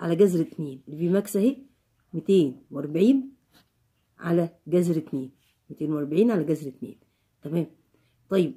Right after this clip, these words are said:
أنا عايزة أجيب قيمة ال I max، يبقى ال I max بتساوي الطرف المتصل على الطرف اللي فيه مجهول، يعني مية وعشرين في جذر اتنين في جذر اتنين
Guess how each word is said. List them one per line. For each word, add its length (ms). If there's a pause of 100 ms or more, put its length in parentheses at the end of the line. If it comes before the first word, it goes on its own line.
أنا 160
عايزة 360 (140)
أجيب 300 (100)
قيمة 320
ال 100
I 320
max، 340
يبقى 240
ال 60
I 440
max 460 (280)
بتساوي 360
الطرف 340
المتصل 600
على 140
الطرف 300
اللي 120
فيه 80
مجهول، 400 (540)
يعني 260
مية 220
وعشرين 540 (800)
في 60
جذر 260
اتنين 380 (880)
في 60
جذر 300
اتنين 440